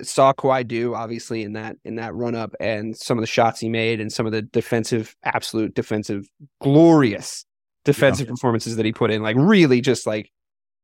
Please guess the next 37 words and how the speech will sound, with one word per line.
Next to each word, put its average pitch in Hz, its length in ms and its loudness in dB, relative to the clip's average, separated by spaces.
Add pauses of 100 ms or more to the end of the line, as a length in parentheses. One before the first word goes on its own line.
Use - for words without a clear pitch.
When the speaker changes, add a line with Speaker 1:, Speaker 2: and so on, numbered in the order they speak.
(160)
Speaker 1:
unbelievable, 131 840 4
like, 113 240 2
robotic, 123 480 2 (240)
i-, - 20 -8
insane. 127 800 -2
But, 123 380 2 (200)
uh, 50 500 -18 (340)
and 156 240 0
he 156 160 -4
was 185 240 0
super 185 640 0
kind 180 160 -2
of 156 60 -8
popular, 247 520 0
strangely, 220 720 -4
on 135 200 0
the, 117 280 -8
on 123 180 -4
the 123 60 0
web. 139 440 0
He 135 200 -4
was, 131 260 -2
uh, 107 420 -4
he 131 140 -4
had 131 140 0
some 123 180 -4
memes, 143 580 -2
and 117 320 -4
he 113 80 -4
was 113 120 -8
kinda 139 220 -2
goofy, 147 460 -2
and 131 120 -6
people 131 240 -6
were 127 100 0
into 135 240 0
it. 175 160 -4